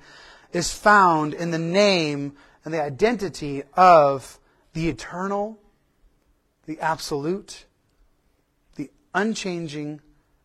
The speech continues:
ever-existing, creator, Lord, God of the universe. So, how can we call upon his name?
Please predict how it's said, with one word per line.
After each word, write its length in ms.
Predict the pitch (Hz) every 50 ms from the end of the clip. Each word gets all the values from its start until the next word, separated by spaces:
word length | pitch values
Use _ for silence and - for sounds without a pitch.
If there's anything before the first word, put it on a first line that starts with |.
| _ _ _ _ _ -
ever-existing, 960 | - 190 208 202 214 214 208 165 147 156 156 143 - - 143 131 123 127 131 127 _ _ _ _ _ _ _ _ _ _ _ _
creator, 920 | - - - 165 160 156 160 190 196 196 196 190 190 190 185 185 185 185 _ _ -
Lord, 640 | 165 156 156 156 156 151 147 139 139 143 139 143 -
God 480 | - 147 135 131 131 120 110 113 117 _ _ _
of 120 | - 131 127
the 60 | 127
universe. 800 | 123 123 117 117 139 139 - - - - - - - - - _ _ _ _ _ _ _ _ _ _ _ _ _ _ _ _ _ _ _ _ _ _ _ _ _ _ _ _ _ _ _ _
So, 240 | - - 196 175 - -
how 280 | - - - 196 214 226
can 140 | 214 208
we 100 | 202 202
call 300 | 180 - - 175 160 151
upon 240 | 143 - 147 135 127
his 160 | 127 113 -
name? 160 | 143 143 -